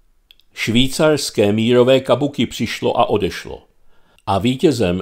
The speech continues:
se stal Vladimír Putin, ani se nemusel ukázat.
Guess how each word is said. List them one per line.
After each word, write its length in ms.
se 200
stal 360
Vladimír 500
Putin, 480
ani 280
se 220
nemusel 400
ukázat. 580